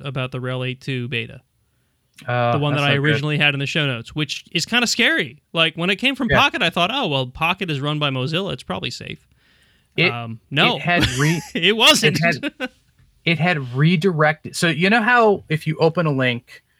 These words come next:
Speaker 2: and it redirects you to a new site, when you hit back, you end up on the redirect?
Speaker 1: Yeah.
Speaker 2: It had redirected me well over a hundred times.
Speaker 1: Holy
Speaker 2: So I was
Speaker 1: crap.
Speaker 2: a hundred deep before I ended up on whatever crazy site I was on.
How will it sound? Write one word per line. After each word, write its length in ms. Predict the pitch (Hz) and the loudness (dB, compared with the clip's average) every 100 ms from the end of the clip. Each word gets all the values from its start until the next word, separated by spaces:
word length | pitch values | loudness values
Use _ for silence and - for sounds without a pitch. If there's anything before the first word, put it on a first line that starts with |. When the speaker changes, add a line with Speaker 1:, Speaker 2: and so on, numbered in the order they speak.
| _ _ - | _ _ -2
Speaker 2:
and 60 | 135 | 0
it 80 | 117 | 2
redirects 460 | 135 127 139 - | 2 2 0 -2
you 60 | 135 | -10
to 160 | - | -4
a 40 | 131 | 0
new 180 | 131 127 | 0 0
site, 460 | - 139 143 135 - | 0 2 0 -2 -8
when 120 | 120 | -6
you 60 | |
hit 160 | 127 - | -6 -2
back, 320 | 135 127 120 | 0 2 0
you 100 | 120 | -4
end 140 | 120 120 | -2 -2
up 100 | 123 | -4
on 60 | |
the 80 | 120 | -6
redirect? 600 | 110 123 135 156 160 - _ - | -4 -4 0 0 -2 -6 _ -2
Speaker 1:
Yeah. 220 | 147 123 _ | -2 -2 _
Speaker 2:
It 100 | 143 | 2
had 140 | 170 143 | 2 4
redirected 720 | 151 202 190 151 165 185 160 131 | 4 4 4 4 2 0 -2 2
me 280 | 127 127 - | 2 0 -4
well 400 | 123 135 160 185 | 0 4 4 4
over 300 | 175 160 170 | 2 2 0
a 40 | 135 | 0
hundred 340 | 151 151 135 | 0 0 0
times. 600 | - 135 117 107 - - - | -2 -4 -2 -6 -8 -10 -10
Speaker 1:
Holy 180 | - - | -14 -6
Speaker 2:
So 100 | 131 | -2
I 40 | |
was 100 | 131 | 0
Speaker 1:
crap. 180 | 143 143 | 0 -4
Speaker 2:
a 40 | - | 0
hundred 440 | 196 208 170 127 | 2 4 2 0
deep 360 | 185 160 131 - | 2 2 0 -8
before 280 | 143 - 139 | -6 0 2
I 60 | 135 | 2
ended 260 | 143 147 | 2 2
up 160 | 147 135 | 2 0
on 120 | 123 | -2
whatever 260 | 127 131 123 | 0 0 -2
crazy 320 | - 139 117 | -2 -2 -2
site 240 | 110 131 | -2 0
I 60 | 123 | 0
was 160 | 117 123 | 0 2
on. 260 | 120 110 | 2 2